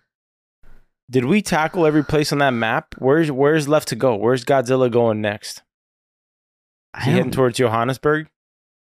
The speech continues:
Speaker 2: I don't know. I don't feel, I feel like we were already there. Like, I feel like we were tracking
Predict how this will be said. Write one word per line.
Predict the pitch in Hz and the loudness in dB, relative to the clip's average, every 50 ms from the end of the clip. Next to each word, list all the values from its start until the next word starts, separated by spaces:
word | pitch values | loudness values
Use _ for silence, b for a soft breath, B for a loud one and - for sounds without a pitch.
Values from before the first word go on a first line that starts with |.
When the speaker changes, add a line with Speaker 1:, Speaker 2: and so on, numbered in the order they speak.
| _ _ _ - | _ _ _ -8
Speaker 2:
I | 101 104 | -6 -4
don't | 107 101 | -4 -4
know. | 95 98 101 80 - | -4 -4 -4 -4 -2
I | - | -2
don't | 92 104 107 92 | -2 -2 -2 -2
feel, | - - 110 - - | -2 -4 -4 -2 -4
I | - | -6
feel | 98 - 120 117 | -4 -2 0 0
like | 117 113 101 - | 0 0 -2 -4
we | 101 101 101 104 98 98 | -4 -2 0 0 0 0
were | 92 95 95 90 - - - | 0 0 0 -2 -2 -4 -4
already | - 95 95 92 90 90 82 82 92 101 | -2 -2 0 0 0 0 0 0 0 -2
there. | 101 104 107 110 110 104 | -2 -2 -2 -2 -2 -2
Like, | 92 85 - | -2 -4 -4
I | 82 | -6
feel | - - 101 | -6 -4 -2
like | 104 101 - - | -4 -2 -4 -4
we | 95 | -4
were | 90 87 | -4 -4
tracking | - - - 98 92 90 - - 95 90 87 82 82 80 | -6 -4 -4 -2 -2 -2 -4 -4 -4 -4 -4 -6 -8 -10